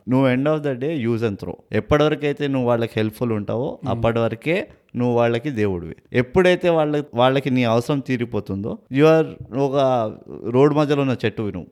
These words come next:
Speaker 1: కొట్టి పడేస్తారు.
Speaker 2: జగపతి బాబు క్యారెక్టర్ ఒక మూమెంట్ ఉంటుంది కదా, అది ఆ, ఆ ఎండ్ లో
Speaker 1: Hmm.
Speaker 2: ఆ చెప్పులు దండేస్తారు,
Speaker 1: ఆ.
Speaker 2: ఊరేగిస్తుంటారు,
Speaker 1: అవును.
Speaker 2: ఇట్లా కొడుతుంటారు. అప్పుడు వాడిని అక్కడి నుంచి తీసుకొచ్చి ఆ క్యారెక్టర్ ని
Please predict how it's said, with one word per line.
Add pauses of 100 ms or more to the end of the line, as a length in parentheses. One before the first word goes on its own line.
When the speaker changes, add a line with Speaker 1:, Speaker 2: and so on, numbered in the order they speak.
Speaker 1:
కొట్టి
పడేస్తారు.
Speaker 2:
జగపతి
బాబు
క్యారెక్టర్
ఒక
మూమెంట్
ఉంటుంది
కదా,
అది
ఆ, (140)
ఆ (240)
ఎండ్
లో (140)
Speaker 1:
Hmm. (100)
Speaker 2:
ఆ
చెప్పులు
దండేస్తారు, (100)
Speaker 1:
ఆ. (180)
Speaker 2:
ఊరేగిస్తుంటారు,
Speaker 1:
అవును.
Speaker 2:
ఇట్లా
కొడుతుంటారు.
అప్పుడు
వాడిని
అక్కడి
నుంచి
తీసుకొచ్చి (240)
ఆ
క్యారెక్టర్
ని